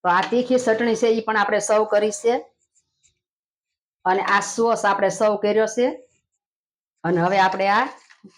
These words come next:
આ છાશ આપણે સર્વ કરી છે, મસાલા છાશ અને કુંભણિયા ચટણી. મજા આવે ખાવાની. તો તમે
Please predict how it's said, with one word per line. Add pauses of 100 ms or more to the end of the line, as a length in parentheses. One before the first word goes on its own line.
(3000)
આ
છાશ
આપણે
સર્વ
કરી
છે,
મસાલા
છાશ (180)
અને
કુંભણિયા (120)
ચટણી.
મજા
આવે
ખાવાની. (1400)
તો
તમે